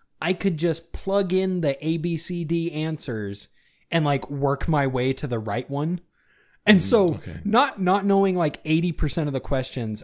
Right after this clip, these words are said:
Speaker 1: I actually scored a ninety-one on that because I
Speaker 2: Wow.
Speaker 1: did, I, like,
Speaker 2: <laughs>
Speaker 1: reverse engineered it. I'm like,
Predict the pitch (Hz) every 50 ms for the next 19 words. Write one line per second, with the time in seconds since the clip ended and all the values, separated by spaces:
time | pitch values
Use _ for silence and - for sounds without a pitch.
0 | - 139 139 131 131 139 - - 160 143 123 - - - 143 135 127 120 117 113
1 | 117 123 127 135 131 131 120 110 113 110 113 107 101 101 95 95 95 90 87 85
2 | - _ _ _ _ _ _ _ - 160 151 - - - - 170 160 160 156 143
3 | 160 - 135 175 175 147 143 139 131 127 - - - - 147 139 131 135 135 127
4 | 131 147 147 139 127 139 139 156 147 - 170 147 143 131 127 117 113 120 127 151
5 | 190 202 - 156 151 147 139 123